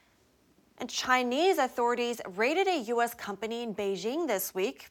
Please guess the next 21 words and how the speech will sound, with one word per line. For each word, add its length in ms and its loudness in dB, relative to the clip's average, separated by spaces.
The 80 -6
corp-, 360 -2
the 280 2
corporate 580 -2
due 160 -2
diligence 580 -2
firm 360 0
Mintz 420 -4
Group 300 -8
announced 440 -6
yesterday 480 -4
that 100 -2
five 480 4
of 140 -2
its 160 -10
staff 460 2
were 80 -6
detained 720 -8
during 240 -10
the 80 -10
raid. 300 -14